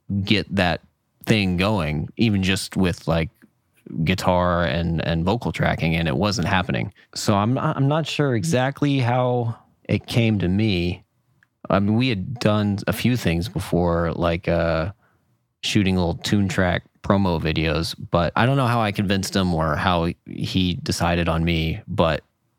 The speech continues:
the first thing we did was record vocals, which I thought was a good move because it,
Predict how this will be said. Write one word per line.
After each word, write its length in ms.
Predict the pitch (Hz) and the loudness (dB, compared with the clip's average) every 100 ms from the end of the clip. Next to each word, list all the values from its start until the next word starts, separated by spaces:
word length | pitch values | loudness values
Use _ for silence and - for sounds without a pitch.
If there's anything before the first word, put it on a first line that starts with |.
| _ | _
the 200 | 87 92 | -2 0
first 300 | - 175 185 | 2 0 2
thing 140 | 143 110 | 2 2
we 80 | 101 | 2
did 200 | 98 90 | 0 0
was 260 | 87 - | -2 -2
record 360 | 90 - 90 82 | -4 -2 -2 0
vocals, 500 | 87 92 85 85 - | 0 0 -4 -4 -2
which 180 | 87 - | -2 0
I 120 | 87 | 0
thought 340 | - 90 82 - - - - - | 0 0 -2 -6 -14 -14 -14 -6
was 280 | 95 92 87 | 0 0 0
a 60 | |
good 220 | 87 110 98 | 0 0 2
move 380 | 95 92 90 - | 0 0 -2 -4
because 360 | 85 87 78 | 0 0 0
it, 180 | 82 | -2